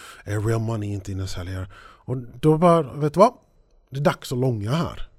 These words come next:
Eh, jag trodde att vi skulle ner ordentligt igår. Och jag tror att det fanns en risk för att vi skulle göra det. Och det vet ju Fed också. Ehm, men, eh, och, och, och sen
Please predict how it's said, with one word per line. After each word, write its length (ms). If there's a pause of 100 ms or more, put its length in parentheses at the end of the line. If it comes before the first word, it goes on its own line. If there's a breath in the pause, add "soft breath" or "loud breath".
(260)
Eh, 380 (200 loud breath)
jag 200
trodde 240
att 100
vi 80
skulle 220
ner 260 (220)
ordentligt 460
igår. 220 (480 soft breath)
Och 100
jag 160
tror 160
att 180 (140)
det 80
fanns 280
en 60
risk 260
för 100
att 280
vi 140
skulle 320
göra 260
det. 200
Och 280
det 60
vet 240
ju 60
Fed 220
också. 420 (280 loud breath)
Ehm, 540 (320 loud breath)
men, 400
eh, 760 (520)
och, 460 (220)
och, 240
och 140
sen 380